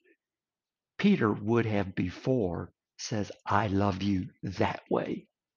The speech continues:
However, Peter this time replies that he loves Jesus in filial love, which means it is not complete love, but simply the best I can do.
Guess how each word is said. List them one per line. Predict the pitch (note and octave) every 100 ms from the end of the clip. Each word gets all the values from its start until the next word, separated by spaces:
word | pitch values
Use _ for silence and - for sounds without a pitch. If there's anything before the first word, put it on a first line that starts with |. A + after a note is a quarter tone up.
| _ _ _ _ _ -
However, | - - - - - -
Peter | - D#3+ E3 D3 C#3+ -
this | D3 C3+ -
time | G2+ F2+ F#2+ F#2+ G2 _ _ - _ -
replies | A#2+ G#2 - G#2 F#2 F2+ F#2+ -
that | A2+ -
he | -
loves | G2+ A2+ A#2 G#2 -
Jesus | - G#2 A2 G#2 G#2+ G#2+ - - - - _ _
in | G#2 F#2 F2 - -
filial | - D#3+ G#2 F2+ - -
love, | - G#3 G3+ - - _ _ _ -
which | - -
means | B2+ A2+ - -
it | C3+
is | B2 G#2+
not | C3 A#2 B2 C#3 - -
complete | - A#2 G2+ - E3 G#3 -
love, | F2+ F#2+ E2+ - - - - - _ _
but | -
simply | - - - B2+ - B2+ A#2
the | A2+ A2+ - -
best | G2 G2+ -
I | G2
can | - G#2 F#2+
do. | - -